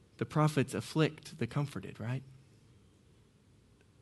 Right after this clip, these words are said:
Oh, how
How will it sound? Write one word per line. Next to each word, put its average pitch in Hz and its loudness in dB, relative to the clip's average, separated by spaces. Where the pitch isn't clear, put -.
Oh, 160 8
how 131 4